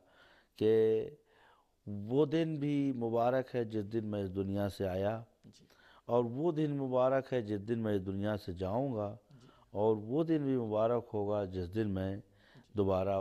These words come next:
Speaker 1: اٹھایا جاؤں گا۔
Speaker 2: بے شک۔
Speaker 1: اس کو سلام سے یاد کیا ہے کہ سلام علیہ، میرے اوپر سلام ہو
Speaker 2: جی۔
Speaker 1: جس دن میں دنیا میں آیا۔
Speaker 2: بے شک۔
Speaker 1: اور دوبارہ پھر سلام و سلامتی ہو اس دن کے اوپر جس دن میری آنکھیں بند ہوں گی۔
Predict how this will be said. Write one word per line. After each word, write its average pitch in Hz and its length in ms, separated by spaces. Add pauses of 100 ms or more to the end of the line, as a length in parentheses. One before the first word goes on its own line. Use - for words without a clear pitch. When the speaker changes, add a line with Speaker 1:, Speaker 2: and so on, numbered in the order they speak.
Speaker 1:
اٹھایا 92 440
جاؤں 87 440
گا۔ 82 100 (240)
Speaker 2:
بے - 120
شک۔ - 160 (420)
Speaker 1:
اس 151 140
کو 170 180
سلام 135 500
سے 120 160
یاد 107 180 (140)
کیا 101 280
ہے 95 120
کہ 98 140
سلام 120 600
علیہ، 95 500 (160)
میرے 98 200
اوپر 92 300
سلام 110 600
ہو 110 260 (280)
Speaker 2:
جی۔ - 200
Speaker 1:
جس 107 320
دن 110 120
میں 101 240
دنیا 92 440
میں 87 140
آیا۔ 82 240 (220)
Speaker 2:
بے - 140
شک۔ - 140 (300)
Speaker 1:
اور 113 180
دوبارہ 127 500
پھر 160 240
سلام 135 520
و 123 40
سلامتی 117 680
ہو 127 320 (640)
اس 123 240
دن 160 180
کے 135 80
اوپر 131 340
جس 107 220
دن 120 120
میری 104 300
آنکھیں 98 320
بند 98 280
ہوں 82 260
گی۔ 76 120